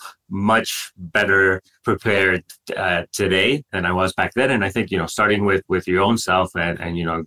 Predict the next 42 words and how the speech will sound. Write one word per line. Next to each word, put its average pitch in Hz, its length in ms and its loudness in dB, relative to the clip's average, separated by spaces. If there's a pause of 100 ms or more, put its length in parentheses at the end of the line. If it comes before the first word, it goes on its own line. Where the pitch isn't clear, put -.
(100)
trying 90 300 -2
to 85 240 0 (300)
learn 104 420 2
as 95 220 0
much 92 220 -2
as - 60 -8
possible 95 560 2
from 87 380 -2
the 87 100 -2
best 120 360 -2
and, 92 60 0
like, 85 160 -4
putting 107 260 0
yourself 90 400 0
in 90 80 -2
a 80 60 -4
context, 92 580 -2
you 87 80 -8
know, 82 80 -8
like, 82 240 -4
I 87 140 -6
tried 87 300 -4
to 90 120 -2
very 90 300 2 (340)
intentionally, 110 640 0
like, 90 240 2
you 87 60 -6
know, 82 140 -2
going 98 280 -2
to 95 60 0
Silicon 92 380 -2
Valley 120 400 4
or, 95 140 2
you 85 120 -2
know, 85 100 -6
now 101 260 2
that 98 180 -4
there 95 180 2
are, 92 200 2 (320)
you 95 60 -4
know, 90 120 -2
more 104 440 2